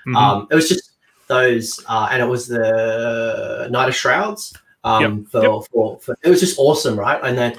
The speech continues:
Speaker 2: we got to play through some stories and some
Speaker 1: Mm-hmm.
Speaker 2: campaigns, and, um,
Speaker 1: Yeah, and that,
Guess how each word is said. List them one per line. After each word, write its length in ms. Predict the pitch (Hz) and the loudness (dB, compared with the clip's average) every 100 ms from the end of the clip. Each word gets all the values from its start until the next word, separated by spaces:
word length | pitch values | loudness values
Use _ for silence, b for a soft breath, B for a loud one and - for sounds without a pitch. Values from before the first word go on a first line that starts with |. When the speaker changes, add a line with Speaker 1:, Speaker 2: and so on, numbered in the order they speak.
| B | B
Speaker 2:
we 80 | 135 | -4
got 120 | 135 | -4
to 80 | 143 | -4
play 240 | - 127 120 | -4 -2 -2
through 220 | 127 107 | -4 -6
some 140 | 107 | -8
stories 520 | - - 147 147 139 | -10 -2 2 2 0
and 100 | - | -2
some 140 | - 98 | -6 -8
Speaker 1:
Mm-hmm. 120 | - | -6
Speaker 2:
campaigns, 680 | 113 131 135 131 127 123 120 | -6 -4 -2 -2 -2 -2 -2
and, 320 | 110 107 214 B B B - | -2 -2 -8 B B B -6
um, 320 | 107 104 113 | -4 -2 -4
Speaker 1:
Yeah, 220 | 117 117 113 | -6 -6 -4
and 200 | 151 170 | -2 0
that, 180 | 175 - | 0 -4